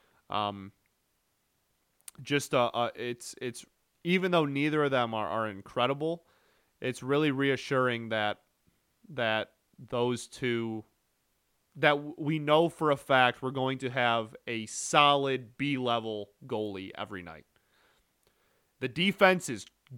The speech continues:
garbage. It's F grade. Defense is horrific. The power play's terrible. The penalty kill's terrible. A-, and the offense is like a C at best.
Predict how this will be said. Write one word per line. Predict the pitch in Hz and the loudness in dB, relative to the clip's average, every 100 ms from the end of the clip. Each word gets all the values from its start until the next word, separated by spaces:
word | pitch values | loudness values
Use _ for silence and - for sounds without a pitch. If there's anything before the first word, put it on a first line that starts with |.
| - | 6
garbage. | 202 208 208 240 233 - - _ _ _ 143 | 10 10 10 6 0 -6 -20 _ _ _ -2
It's | 139 - _ | -2 -4 _
F | 175 196 - | 4 4 2
grade. | 175 190 190 220 226 - _ _ _ _ - | 2 4 4 2 -6 -16 _ _ _ _ -4
Defense | 180 175 190 170 147 | -2 2 2 2 -2
is | 127 | -6
horrific. | - 131 139 170 220 214 - _ _ _ _ | -4 0 2 4 4 2 -2 _ _ _ _
The | 127 | -14
power | - 170 175 196 | 4 8 8 8
play's | 196 190 180 | 2 -2 -2
terrible. | - - 185 196 185 202 | -6 -4 -2 -2 -2 -4
The | 156 | -4
penalty | - 190 196 196 | -4 -4 -4 -8
kill's | - 185 175 | -6 -4 -4
terrible. | - 180 175 170 170 170 - _ _ _ _ _ _ _ _ _ - | -4 0 2 0 -2 -4 -6 _ _ _ _ _ _ _ _ _ -8
A-, | |
and | 139 139 147 139 | -6 -2 -2 0
the | |
offense | 139 151 160 165 156 151 | 2 2 2 -2 -4 -6
is | 131 | -6
like | 147 135 | -4 -4
a | |
C | 120 - 175 165 | -6 -10 -2 0
at | 143 131 | 0 2
best. | 135 104 - - | 2 2 -2 -14